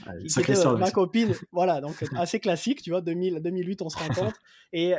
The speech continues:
Speaker 2: et, euh, et on s'est marié en deux mille quatorze. Mais donc c'est pour ça aussi ce qui explique que je suis allé au Mexique en, en deux mille douze.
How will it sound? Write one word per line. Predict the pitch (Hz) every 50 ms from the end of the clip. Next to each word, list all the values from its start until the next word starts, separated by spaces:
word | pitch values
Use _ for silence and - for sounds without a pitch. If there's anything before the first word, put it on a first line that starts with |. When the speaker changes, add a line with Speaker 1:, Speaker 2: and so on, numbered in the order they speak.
| 135
Speaker 2:
et, | 160 156 156
euh, | 156 151 147 143 143 135
et | 147 147 139 131
on | 139 -
s'est | - 156
marié | 156 156 156
en | 156
deux | 151 147
mille | 143 143
quatorze. | - 127 - 139 160 190 190 - - - - - - - _ _ 151
Mais | 151 165 170 165
donc | 175 185 175
c'est | - 202
pour | 170 196 185 -
ça | - 220
aussi | 202 175 - 190 196 202 185
ce | -
qui | - -
explique | 160 151 - - - 190 180 -
que | - 165 160 156
je | 151 139
suis | - 160
allé | 156 151
au | 143
Mexique | 147 139 - - 175 151 156
en, | 147
en | 127 127 151
deux | 151 156
mille | 165 165 156 147
douze. | 143 135 127 -